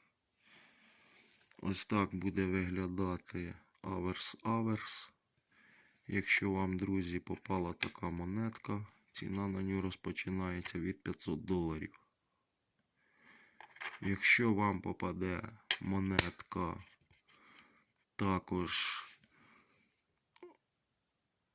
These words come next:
реверс-реверс, ціна так сама від п'ятисот доларів. Якщо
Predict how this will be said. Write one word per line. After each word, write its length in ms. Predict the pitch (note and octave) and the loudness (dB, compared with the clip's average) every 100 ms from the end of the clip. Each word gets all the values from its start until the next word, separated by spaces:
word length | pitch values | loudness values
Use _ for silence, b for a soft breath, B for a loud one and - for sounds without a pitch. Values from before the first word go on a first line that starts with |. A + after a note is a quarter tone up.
| _ | _
реверс-реверс, 1300 | F#2 F#2+ F2+ F#2 - - A#2 B2+ A#2+ A2+ A2 - - - _ _ b b b b b b | 4 6 6 2 0 -2 -2 -2 0 -2 -2 -6 -8 -14 _ _ b b b b b b
ціна 360 | - G#2+ G#2 G#2+ | -4 -2 0 0
так 260 | - G#2+ - | -2 -4 -4
сама 420 | - E2+ F2+ F2 - | -4 -4 -4 -8 -8
від 300 | F2+ G#2+ A2 | -4 -2 -2
п'ятисот 640 | G2+ F#2+ - - - F#2 F#2 | -4 -4 -6 -8 -6 -8 -6
доларів. 600 | F#2+ F2 D#2+ E2 - F#2+ _ _ _ b b b b - | -2 -2 -2 -6 -10 -14 _ _ _ b b b b -8
Якщо 840 | G#2 G2+ - - B2 A2+ G2+ F2+ | -4 2 6 6 6 2 2 -2